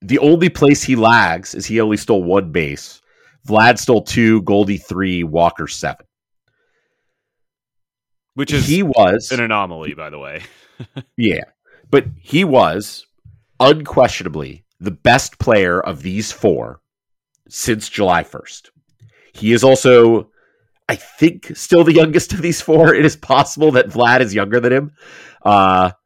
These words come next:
Speaker 1: let's double check that. Vlad
Speaker 2: Uh-huh.
Speaker 1: is twenty-four years and six months. Torkelson is
Speaker 2: Younger.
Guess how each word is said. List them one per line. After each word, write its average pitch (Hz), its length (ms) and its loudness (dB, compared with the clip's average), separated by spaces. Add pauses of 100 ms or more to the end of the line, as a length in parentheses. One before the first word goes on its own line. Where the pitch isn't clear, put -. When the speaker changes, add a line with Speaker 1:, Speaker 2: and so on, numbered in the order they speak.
(560)
Speaker 1:
let's - 160 -12
double - 180 0
check - 280 -8
that. - 200 -12 (840)
Vlad 131 500 6
Speaker 2:
Uh-huh. - 80 -4
Speaker 1:
is 104 180 -6
twenty-four 113 880 2
years 104 460 -2
and 78 180 -12
six - 380 -8
months. 147 640 2 (840)
Torkelson 120 760 2
is 101 840 -2
Speaker 2:
Younger. 80 120 -18